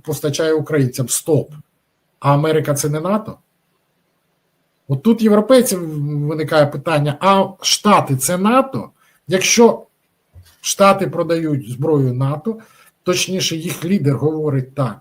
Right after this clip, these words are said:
і неодноразово він так оговорюється: що ось ми, ось нато. Це фактично європейцям прямим текстом говорять, що Америка більше не в нато. Е, вони занепокоєні, е,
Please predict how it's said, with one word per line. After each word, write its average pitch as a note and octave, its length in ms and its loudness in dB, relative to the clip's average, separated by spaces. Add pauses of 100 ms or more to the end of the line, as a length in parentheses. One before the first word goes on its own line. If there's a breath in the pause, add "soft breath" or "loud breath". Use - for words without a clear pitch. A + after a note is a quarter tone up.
і C#3+ 160 -2
неодноразово E3 840 0
він B2+ 120 -4
так A#2+ 220 -14
оговорюється: B2+ 760 -6 (380 soft breath)
що - 260 -4
ось G3 280 2
ми, A#3+ 300 0 (160)
ось G3 260 -2
нато. C#3+ 440 -6 (420)
Це - 160 -2
фактично F3+ 720 0
європейцям E3 1000 -2
прямим E3 640 -4
текстом A3+ 320 -2
говорять, E3+ 440 -2
що - 220 -10 (300 loud breath)
Америка F#3 500 2
більше D#3+ 400 -2
не D#3 140 -2
в B2+ 80 -2
нато. A#2 360 -8 (760)
Е, C#3 40 -2 (840)
вони E3+ 220 2
занепокоєні, E3+ 1080 0
е, D3+ 80 -6